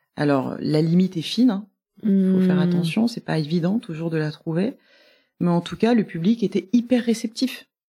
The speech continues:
Speaker 1: En plus, il sortait d'une conférence où il venait d'être plombé. On leur avait fait deux heures de conférence sur, euh,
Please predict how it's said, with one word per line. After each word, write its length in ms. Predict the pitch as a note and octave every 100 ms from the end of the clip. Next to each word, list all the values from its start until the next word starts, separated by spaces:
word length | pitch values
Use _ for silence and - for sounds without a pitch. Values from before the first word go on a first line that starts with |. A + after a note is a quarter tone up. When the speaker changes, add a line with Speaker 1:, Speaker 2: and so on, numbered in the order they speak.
| _ _ _ _ -
Speaker 1:
En 100 | F3
plus, 240 | E3+ G#3
il 60 | F3+
sortait 320 | - F#3+ G#3+
d'une 180 | F#3 F3+
conférence 540 | F3 F#3+ G3 F#3 F#3+ E3+
où 40 |
il 80 | D3
venait 140 | D#3+
d'être 240 | C#3+ C3+ _
plombé. 520 | - B3 B3 F#3 E3+ - _ _ _ _ _ _
On 80 | E3
leur 140 | D#3+ D#3
avait 120 | D3+
fait 160 | D#3
deux 380 | D3+ C#3+ G3+ F#3
heures 260 | G3+ G3 F#3+
de 420 | D3+ D3 D3+ C3
conférence 520 | - E3+ E3+ D#3+ F3+ -
sur, 300 | - E3 D#3+
euh, 160 | C3